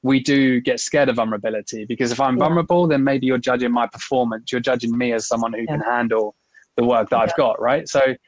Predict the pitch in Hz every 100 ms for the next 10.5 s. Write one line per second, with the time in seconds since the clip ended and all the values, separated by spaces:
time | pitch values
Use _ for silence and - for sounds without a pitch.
0 | _ _ - 131 127 123 120 - _ -
1 | 139 - 123 120 117 123 117 127 123 123
2 | 123 117 120 117 117 120 - 117 110 -
3 | 117 110 107 104 - _ - 123 117 113
4 | 110 98 98 110 110 117 _ _ _ _
5 | _ 233 233 - 208 - 269 311 311 285
6 | 240 - 233 254 240 220 240 233 - 220
7 | 208 208 196 190 190 - 202 185 196 -
8 | 214 196 196 202 180 147 170 175 170 180
9 | 180 175 180 180 - - 175 180 170 -
10 | - 170 170 170 165